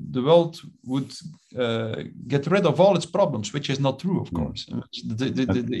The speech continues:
Speaker 1: elite in, in, in many respects mirrors the masses.
Speaker 2: And,
Speaker 1: And
Speaker 2: and
Speaker 1: the
Speaker 2: for
Speaker 1: masses
Speaker 2: Oh, pardon, pardon.
Speaker 1: No, no, go ahead.
Speaker 2: Uh, uh, like, my question would then be: You mentioned fear or anxiety as, as, as, as, as basically the space and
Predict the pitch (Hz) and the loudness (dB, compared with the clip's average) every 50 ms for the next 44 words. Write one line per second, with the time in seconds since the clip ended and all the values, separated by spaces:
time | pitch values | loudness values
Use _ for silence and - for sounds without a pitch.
0 | 131 135 147 - 180 180 156 143 127 127 127 - 123 123 123 131 123 127 135 151 | 0 0 0 -2 -4 -4 -4 -4 -2 -2 -2 -2 -2 -2 -2 -2 -2 0 2 2
1 | 151 143 135 127 120 - - 139 127 123 - 120 135 190 247 220 151 123 113 107 | 2 2 2 0 -2 0 2 2 2 2 0 0 2 4 4 4 4 2 0 0
2 | 117 113 113 110 107 113 110 - - - - - - _ _ _ _ _ - 101 | -2 -2 0 -2 -2 -4 -6 -8 -10 -14 -16 -18 -18 _ _ _ _ _ 0 0
3 | 95 - 107 107 104 - 131 139 143 165 196 196 - - - - - - - - | 2 4 4 4 4 4 4 4 4 4 2 2 -2 -6 -8 -12 -18 -20 -20 -20
4 | - _ _ _ _ _ _ _ _ _ _ _ _ _ _ _ - 85 - - | -20 _ _ _ _ _ _ _ _ _ _ _ _ _ _ _ -2 -2 0 2
5 | 85 80 78 76 67 - - - _ _ - 76 73 69 69 - _ _ _ _ | 0 0 0 -2 -6 -8 -12 -18 _ _ -8 -8 -8 -8 -10 -14 _ _ _ _
6 | _ _ _ _ _ 160 180 185 175 151 131 123 113 113 117 117 113 - _ _ | _ _ _ _ _ 0 2 2 2 2 0 -2 -2 -4 -4 -6 -10 -14 _ _
7 | _ _ - - - - - - - 113 113 107 104 107 - 107 92 98 101 - | _ _ -20 -20 -20 -12 0 2 4 4 6 4 4 2 4 4 4 4 4 4
8 | 98 95 92 98 101 - 113 110 104 - 101 87 90 90 - 92 90 85 76 107 | 4 6 6 6 6 6 6 4 4 4 2 2 2 2 2 2 2 2 4 4
9 | 107 101 90 87 90 92 95 101 - - 92 - - - - 110 117 120 107 92 | 4 6 6 4 4 4 2 0 -2 -4 -6 -8 -6 -2 0 2 4 4 2 2
10 | 85 82 78 - - - 98 104 107 101 85 - 87 82 82 80 78 80 80 76 | 0 -2 -4 -4 -4 -2 0 0 0 -2 -4 -4 -4 -2 -2 -2 -2 -2 -2 -4
11 | 76 - 85 85 80 - - - - - 82 82 78 - - 80 80 80 73 - | -4 -4 -4 -4 -4 -4 -8 -12 -6 -2 -2 -2 -2 -4 -4 -4 -2 -2 -2 -4
12 | - - 82 78 78 78 - - 82 78 87 90 82 87 80 85 82 82 80 - | -6 -6 -4 -4 -4 -6 -6 -4 0 2 4 4 4 4 4 2 2 2 0 0
13 | - - 92 92 87 - 87 82 80 | 2 4 4 6 4 4 0 -4 -2